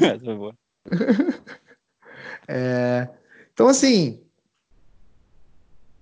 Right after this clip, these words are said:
Speaker 2: tudo é divino. Tudo é maravilhoso. <laughs> Né? Mantenha,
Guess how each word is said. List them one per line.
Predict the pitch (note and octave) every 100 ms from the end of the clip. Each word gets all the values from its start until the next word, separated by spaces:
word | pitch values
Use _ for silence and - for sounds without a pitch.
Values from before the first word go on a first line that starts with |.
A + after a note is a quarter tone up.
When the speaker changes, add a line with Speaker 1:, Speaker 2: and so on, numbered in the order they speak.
| - - _ - -
Speaker 2:
tudo | F3 F#3
é |
divino. | G#3+ B3 E3 C3 A2 - _ _ _ _ -
Tudo | D3
é | B2+
maravilhoso. | B2+ C3+ E3+ F3+ A#2 A2 A2 A2 _ _ _
<laughs> | - D#3 - A#3 E4+ E4+ F#4+ F4+ - F4+ - E4+ - - - _ - - - - - - - _ - _ _ D#3+ - - - - D3 - C3 - - _
Né? | C3 E3+
Mantenha, | E3 F#3+ F#3 F#3 F3 G3 A3 B3